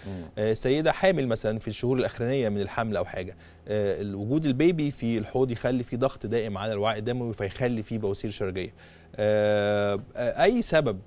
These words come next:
Speaker 2: آه، ورم داخل المستقيم أو حاجة يخلي فيه ضغط دائم على الوعاء الدموي، فيخلي فيه بواسير شرجية.
Speaker 1: مهم.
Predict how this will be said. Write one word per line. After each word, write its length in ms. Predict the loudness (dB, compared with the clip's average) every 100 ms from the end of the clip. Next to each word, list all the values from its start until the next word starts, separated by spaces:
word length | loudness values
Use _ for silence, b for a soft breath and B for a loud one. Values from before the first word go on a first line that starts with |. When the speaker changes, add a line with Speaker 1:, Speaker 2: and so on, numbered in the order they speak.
| -18 -20 -10 -4
Speaker 2:
آه، 360 | 0 0 0
ورم 380 | 6 8 8 4 0
داخل 340 | 2 2 2
المستقيم 540 | -2 -2 -4 0 0 0
أو 60 |
حاجة 300 | -2 -2 -2
يخلي 320 | -4 -2 0 0
فيه 260 | 0 0 -2 -2
ضغط 300 | -2 -2 -2
دائم 300 | -2 -2 -2
على 120 | 0
الوعاء 200 | 0 0
الدموي، 260 | -2 -4 -6
فيخلي 320 | -6 -6 -6
فيه 120 | -6
بواسير 220 | -6 -8
شرجية. 260 | -10 -14 -20 B
Speaker 1:
مهم. 80 | B